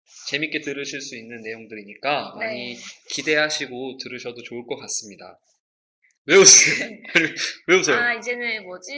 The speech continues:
Speaker 2: 그러니까 운동할 시간이 따로 없으시고 좀, 어, 뭐라 해야 되지? 따로 시간 내기 어려우신 분들을 위해서
Speaker 1: 음.
Speaker 2: 일상생활에서 이렇게 그래도 운동을, 운동이라고 하기 좀 그렇지만
Speaker 1: 음.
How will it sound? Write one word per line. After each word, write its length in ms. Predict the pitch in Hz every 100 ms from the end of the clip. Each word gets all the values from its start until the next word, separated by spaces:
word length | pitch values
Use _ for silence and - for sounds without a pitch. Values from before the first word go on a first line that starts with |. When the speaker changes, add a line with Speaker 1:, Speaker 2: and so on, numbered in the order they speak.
| 294 277
Speaker 2:
그러니까 160 | 208 196
운동할 420 | 208 233 320 339
시간이 340 | 320 277 262
따로 240 | 311 359 294 294 214
없으시고 960 | 196 285 277 262 220 214 226 214 180 170
좀, 400 | 214 214 208 202 - - - _ 392 _
어, 360 | - 190 185 180
뭐라 160 | 180 190
해야 40 |
되지? 220 | 170 190
따로 240 | 233 277 302
시간 400 | 285 349 359 311
내기 220 | 208 208
어려우신 520 | 202 190 277 320 302 285
분들을 340 | 254 220 190
위해서 760 | 202 220 208 185 190 196 180 _ _
Speaker 1:
음. 120 | 196 -
Speaker 2:
일상생활에서 1040 | 254 285 277 262 247 233 233 214 202 202 _ _ _
이렇게 400 | - 240 214 208
그래도 520 | 233 247 220 214 196 - - -
운동을, 1040 | 196 226 254 254 240 233 226 226 220 220 226 _
운동이라고 580 | - 220 262 302 294 277
하기 200 | 294 311
좀 120 | 320
그렇지만 720 | 294 208 202 208 190 233 190 190
Speaker 1:
음. 180 | - 196